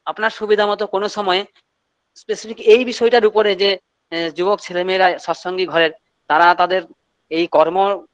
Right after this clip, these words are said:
বিষয়ে কেমন ভাবে আগাবে এবং মনের দৃঢ়তা কিভাবে রাখবে, ঠাকুরের কি বলা আছে, এই বিষয় নিয়ে একটা specific আলোচনার মধ্যে দিয়ে যদি একটা ইয়ে করা যায়, তাহলে অনেক যুবক ছেলেমেয়েরা, আহ, আরো বেশি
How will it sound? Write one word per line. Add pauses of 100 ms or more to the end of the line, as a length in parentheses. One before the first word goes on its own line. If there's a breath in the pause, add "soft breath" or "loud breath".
(160)
বিষয়ে
কেমন
ভাবে
আগাবে
এবং
মনের
দৃঢ়তা
কিভাবে
রাখবে,
ঠাকুরের
কি
বলা
আছে,
এই
বিষয়
নিয়ে
একটা
specific
আলোচনার
মধ্যে
দিয়ে
যদি (380 soft breath)
একটা
ইয়ে
করা
যায়,
তাহলে
অনেক
যুবক
ছেলেমেয়েরা, (380 loud breath)
আহ,
আরো
বেশি